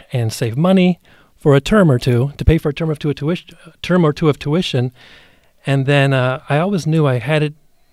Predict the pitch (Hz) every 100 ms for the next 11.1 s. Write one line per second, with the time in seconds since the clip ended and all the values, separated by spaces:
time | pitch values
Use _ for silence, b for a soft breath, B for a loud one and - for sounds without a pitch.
0 | _ 156 156 143 139 131 - - 190 214
1 | - b b b - 117 104 220 240 110
2 | - _ _ _ _ _ _ _ _ _
3 | _ _ - 175 131 123 110 B B B
4 | _ _ 151 180 - 147 - 170 139 -
5 | 151 - 143 - 117 - 120 110 - B
6 | B B B B - 123 123 135 175 180
7 | - _ _ 139 170 147 147 - 110 113
8 | - b b b b _ 135 127 127 123
9 | 117 113 - 123 120 131 120 120 120 107
10 | - - 214 208 190 202 190 185 135 120
11 | 123